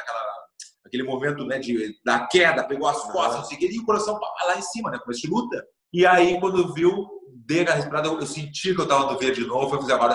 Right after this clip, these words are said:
Speaker 1: agora eu vou virar ele."
Speaker 2: É.
Speaker 1: E foi exatamente o que aconteceu. Eu virei ele na hora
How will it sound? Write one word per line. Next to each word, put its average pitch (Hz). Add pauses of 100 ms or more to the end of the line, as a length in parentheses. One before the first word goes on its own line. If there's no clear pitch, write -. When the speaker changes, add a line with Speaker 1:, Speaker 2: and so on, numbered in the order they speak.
Speaker 1:
agora 120
eu 120
vou 135
virar 160
ele." 113
Speaker 2:
É. 95
Speaker 1:
E -
foi 151
exatamente 151
o -
que 170
aconteceu. 165 (200)
Eu 143
virei 165
ele 180
na 190
hora 190